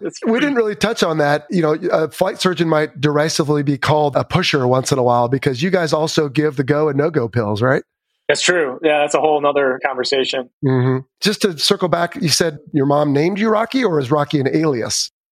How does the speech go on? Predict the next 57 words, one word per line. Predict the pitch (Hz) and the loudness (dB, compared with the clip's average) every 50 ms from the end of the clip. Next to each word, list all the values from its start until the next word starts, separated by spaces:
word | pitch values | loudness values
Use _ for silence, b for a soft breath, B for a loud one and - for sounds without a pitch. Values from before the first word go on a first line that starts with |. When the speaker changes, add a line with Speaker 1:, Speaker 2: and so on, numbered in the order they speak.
| _ _ _ _ - | _ _ _ _ -2
Speaker 1:
My | 170 175 | -2 0
mom | 170 165 151 147 | 0 0 0 0
named | 143 135 131 | -2 -2 0
me | 131 | 0
Rocky, | 131 127 123 120 120 - 139 131 | 0 2 0 0 -2 -2 -4 -2
but | 123 147 143 | 0 -2 0
it's | 139 139 | 0 0
just | 156 147 | -2 -2
kind | - 170 151 | -2 -4 -4
of | 139 - | -4 -2
funny. | 165 151 147 143 | -2 -2 -2 -2
In | 135 | -2
pilot | - 180 185 180 175 | -2 -2 0 0 0
world, | 165 170 165 160 156 | 0 2 2 0 0
it's | 147 - | 0 -2
like | 160 147 | -2 0
she | - 175 - | 0 0 0
gave | 160 156 156 | 0 0 0
me | 147 143 | 0 0
a | 135 | 0
call | - - 143 135 131 | 0 0 0 0 -2
sign. | - 135 123 123 127 | -2 -4 -4 -2 0
Yeah, | 131 123 120 | -2 -2 -2
but | 135 | -2
we | 151 151 | -2 -2
were | 156 160 156 | 0 0 0
saying | - 170 160 147 | 0 0 -2 -2
your | 147 | -2
brother's. | 131 - 151 143 147 139 - - - _ _ _ _ - | -2 0 0 0 -2 -4 -4 -8 -12 _ _ _ _ -2
Speaker 2:
Yeah, | 180 170 165 160 | 0 0 0 0
my | 165 165 165 | 0 0 0
brother | 151 180 180 180 170 | 0 0 0 0 0
was | 165 147 127 | -2 0 0
born | 151 165 165 160 | 0 0 0 2
Marcelo, | 156 143 139 131 - - 165 156 151 139 131 127 127 | 2 0 0 2 0 0 2 2 2 2 2 2 2
and, | 127 123 127 127 | 2 2 2 2
uh, | 131 127 123 123 123 123 | 2 2 4 2 2 2
he | 131 147 | 2 0
was | 135 131 113 | 0 0 0
named | 147 139 135 135 131 117 | 0 0 0 0 0 2
Rocky | 123 127 123 127 123 - 135 | 2 2 2 2 2 0 0
as | 127 123 - | 0 0 0
an | 131 | 0
alias | 123 127 139 127 127 123 120 120 - | 2 2 2 2 2 2 0 0 0
from | - 131 117 | 0 0 2
a | 117 117 120 | 2 2 2
young | 120 127 123 120 120 120 117 - | 2 2 0 0 -2 -2 -2 -2
age. | 131 131 131 127 - | -2 0 0 0 -2
And | 131 120 120 117 b b b - | -2 -2 -2 -2 b b b -6
unfortunately, | 139 - - 151 135 - 143 135 131 123 | -2 0 0 -2 0 0 0 0 2 0
we | 135 | 0
lost | 131 127 123 127 120 - | 2 2 2 2 0 0
Rocky | 143 123 127 123 - 135 123 | 0 0 0 0 0 0 2
last | 120 120 120 - - | 2 2 2 2 0
summer. | - 131 127 123 123 120 | 0 0 2 2 0 0
So, | 113 - - 123 120 120 123 | 0 -2 -2 0 0 2 2
uh, | 123 123 127 | 2 0 0